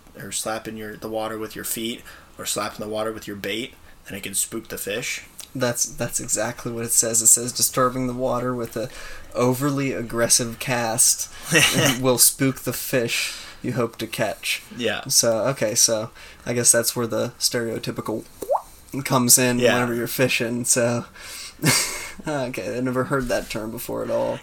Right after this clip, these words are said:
Speaker 1: Yeah, I haven't, I mean, I haven't heard that exact, I mean, I've had plenty of people, you know, whenever I've started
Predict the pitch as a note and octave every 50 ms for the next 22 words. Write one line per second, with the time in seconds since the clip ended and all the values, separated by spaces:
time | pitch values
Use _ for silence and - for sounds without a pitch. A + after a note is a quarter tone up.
0 | - C#3 D#3 D#3+ D#3 C#3 C#3 D3 D#3 D#3 D3+ D3 C#3+ C3 - - C3 B2+ C3 C3
1 | B2 A#2 A#2+ B2 B2 B2 A#2 B2+ C3 B2 A#2 A#2+ A#2 A2+ G#2 G#2+ - A2+ A2 A2
2 | A2 - - A2 A#2 A#2 A#2 A#2 A2+ A2 G#2+ A2 A2 - B2 A2+ A2 G#2+ G#2+ -
3 | - C3 A#2+ A2+ G#2+ G#2 G2 - A#2+ A2+ - A2+ A2 G#2+ G#2+ G#2+ - - - -
4 | - - - - - A#2 A2 A2 A2 A2 A2 A2 A2 A2 G#2+ A2 A2 G#2 - -
5 | - A#2+ A2 A2 A2 A2 G#2+ G#2 G#2 A2 B2